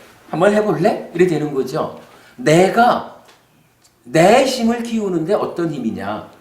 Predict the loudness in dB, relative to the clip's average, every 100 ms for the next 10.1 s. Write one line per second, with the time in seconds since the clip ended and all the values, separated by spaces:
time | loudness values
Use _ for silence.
0 | _ -18 -12 -10 -10 -6 -6 -6 -6 -8
1 | -10 -10 -8 -8 -8 -12 -14 -20 -14 -4
2 | 0 2 0 0 -2 -4 -6 -2 -2 0
3 | -2 -4 -12 -20 -20 _ -20 -20 -20 0
4 | 2 2 0 -4 0 4 4 4 0 -2
5 | -6 -6 -6 -6 -6 -4 -4 -4 -6 -10
6 | -12 -18 _ _ _ _ _ _ -8 -6
7 | -4 0 0 2 0 -4 -6 -8 -10 -16
8 | _ _ _ -2 0 2 2 2 -2 -10
9 | 0 2 2 -4 -2 0 0 0 2 2
10 | 4